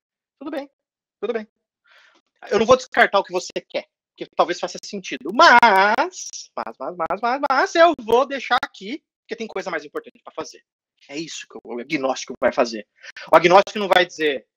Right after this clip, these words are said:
ó, gente, o pa-, é, deixa eu falar uma coisa aqui, o backlog dessa semana, entregar o que o chefe pediu, tá? Quer fazer esse negócio dar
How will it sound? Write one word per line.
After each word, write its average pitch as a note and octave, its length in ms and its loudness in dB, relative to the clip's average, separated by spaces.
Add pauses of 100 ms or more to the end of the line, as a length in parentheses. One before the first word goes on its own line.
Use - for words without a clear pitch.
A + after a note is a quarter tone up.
(1400)
ó, C3+ 160 -6 (140)
gente, C3 260 -16
o A#2+ 40 -16
pa-, C#3 180 -2 (160)
é, A#2 340 -2
deixa - 160 -18
eu - 40 -20
falar C3 160 -4
uma A#2+ 80 -8
coisa - 260 -12
aqui, - 80 -14
o B2 40 -10
backlog C#3 520 -2
dessa A2+ 180 -20
semana, C3+ 500 -8
entregar B2 520 0 (380)
o - 60 -20
que - 200 -10
o C3+ 160 0 (760)
chefe B2 240 -6
pediu, A#2+ 300 -8
tá? C3 180 0 (1900)
Quer A3 160 6 (120)
fazer G3 200 4
esse F#3+ 140 2
negócio E3+ 240 0
dar D#3+ 160 0